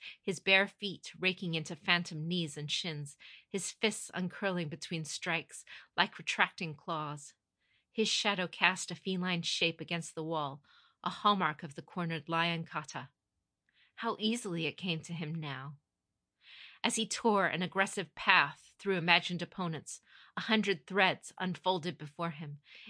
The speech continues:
invisible pathways tangling and forking, a tapestry of possibilities. He chose a thread and followed it.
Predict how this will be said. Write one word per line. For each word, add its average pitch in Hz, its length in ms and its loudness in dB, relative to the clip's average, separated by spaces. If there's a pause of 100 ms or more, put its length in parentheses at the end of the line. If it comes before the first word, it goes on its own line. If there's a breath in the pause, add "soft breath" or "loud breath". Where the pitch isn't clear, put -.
invisible 202 580 2
pathways 196 800 0
tangling 165 600 0
and 147 200 -8
forking, 156 480 -6 (260 loud breath)
a 185 60 -4
tapestry - 580 2
of 156 160 -4
possibilities. 156 920 -6 (480)
He 208 100 -2
chose 160 320 -2
a 151 60 -10
thread 175 360 -4
and 151 200 -6
followed 151 340 -4
it. - 260 -14